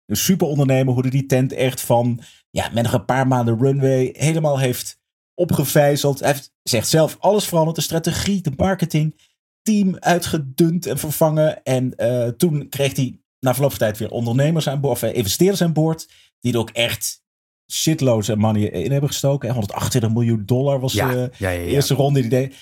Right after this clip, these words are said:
Speaker 2: Ja,
Speaker 1: kwam hij ineens bij
Speaker 2: ja.
Speaker 1: ons op de radar, hè? Van, "Hey, wat is dit nou?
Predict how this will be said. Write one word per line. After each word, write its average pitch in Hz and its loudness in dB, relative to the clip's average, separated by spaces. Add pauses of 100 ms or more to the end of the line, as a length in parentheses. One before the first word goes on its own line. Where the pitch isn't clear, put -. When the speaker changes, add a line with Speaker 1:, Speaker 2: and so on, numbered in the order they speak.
(140)
Speaker 2:
Ja, - 0
Speaker 1:
kwam 226 4
hij 220 2
ineens 202 2
bij 185 -2
Speaker 2:
ja. 190 2
Speaker 1:
ons - 0
op 185 -2
de - 0
radar, 208 2
hè? 170 2 (100)
Van, 175 -2
"Hey, 208 0
wat 117 -8
is 147 -4
dit 226 -4
nou? 87 0